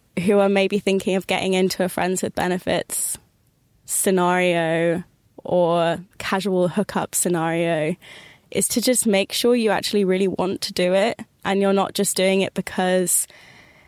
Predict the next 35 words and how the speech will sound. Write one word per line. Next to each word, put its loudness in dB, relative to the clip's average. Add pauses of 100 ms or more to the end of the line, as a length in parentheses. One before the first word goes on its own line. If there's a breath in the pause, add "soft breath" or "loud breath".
(720 loud breath)
you 4
want 4
to 2
be -2
seen 2
as, 2
like, 0
a 4
cool 4
girl 4
or 4 (300)
a -2 (400)
guy 4
who 0
doesn't 0 (100)
show 4
his 4
feelings, 4
or 4 (440 loud breath)
just 2
be 4
honest. 2
And 0
if 0
you 6
do 4
have 0
feelings 2
for 0
that 0
person, 0 (260)
you -2
should 0
tell 2
them. 4